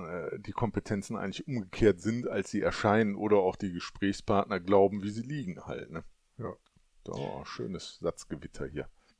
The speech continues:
Speaker 2: Ja, es ist ja tatsächlich auch so, dass in, in, äh, Diskussionen regelmäßig, ich erwische mich auch immer noch dabei, ähm, es ist auch manchmal vielleicht nicht unberechtigt, ich nehme jetzt auch wieder richtig Anlauf, dass, äh, da so Kompetenzen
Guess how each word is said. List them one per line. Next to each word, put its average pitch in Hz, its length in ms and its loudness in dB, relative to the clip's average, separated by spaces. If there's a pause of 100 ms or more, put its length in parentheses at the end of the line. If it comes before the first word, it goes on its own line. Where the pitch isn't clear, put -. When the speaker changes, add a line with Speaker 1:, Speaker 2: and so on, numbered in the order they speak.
(120)
Speaker 2:
Ja, 135 160 6
es 113 160 -2
ist - 160 -4
ja 160 100 6
tatsächlich 135 540 0
auch 101 100 0
so, 101 200 0
dass 131 200 2
in, 101 160 -4
in, 101 380 -2
äh, 98 280 -2
Diskussionen 113 640 0
regelmäßig, 104 800 0
ich 92 200 -4
erwische 113 440 2
mich 110 260 -4
auch 127 200 4
immer 120 300 2
noch 110 200 0
dabei, 107 560 4
ähm, 101 320 0 (100)
es - 260 -4 (140)
ist - 220 -6
auch - 180 -2
manchmal 104 840 2
vielleicht 92 400 0
nicht 78 180 -6
unberechtigt, 120 640 -4
ich 73 100 -10
nehme 71 200 -6
jetzt - 120 -12
auch 71 120 -8
wieder 71 140 0
richtig - 340 -6
Anlauf, 76 360 -4 (1120)
dass, 113 420 4
äh, 110 260 4
da 101 340 8
so 101 160 0
Kompetenzen 110 880 0